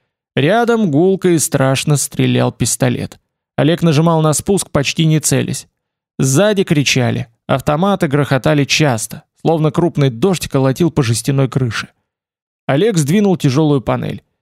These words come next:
Юлия шмыгнула вовнутрь нового отсека. Олег влетел вслед за ней кувырком. Сверху простучали пули. Сперва сухо, а затем звонко, когда панель задвинулась и закрыла их металлическим боком. «Сюда!» крикнул Олег торопливо.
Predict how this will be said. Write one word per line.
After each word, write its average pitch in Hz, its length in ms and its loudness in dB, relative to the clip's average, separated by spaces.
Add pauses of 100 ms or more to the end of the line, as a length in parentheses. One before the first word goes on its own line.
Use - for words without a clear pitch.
(380)
Юлия 233 340 2
шмыгнула 175 500 2
вовнутрь 143 480 0
нового 131 400 2
отсека. - 420 -8 (720)
Олег 165 400 0
влетел 147 540 2
вслед 139 380 0
за 139 120 0
ней 139 180 0
кувырком. 131 720 -2
Сверху 208 460 0
простучали 139 580 0
пули. 117 380 -6 (220)
Сперва 240 360 0
сухо, 208 520 0
а 127 100 0
затем 160 340 0
звонко, 135 540 0 (180)
когда 135 320 -2
панель 135 320 0
задвинулась 123 680 0
и 143 60 0
закрыла 143 480 2
их 151 140 -2
металлическим 135 680 0
боком. - 320 -4 (720)
«Сюда!» 160 500 0 (440)
крикнул 143 420 2
Олег 135 240 0
торопливо. 127 580 -2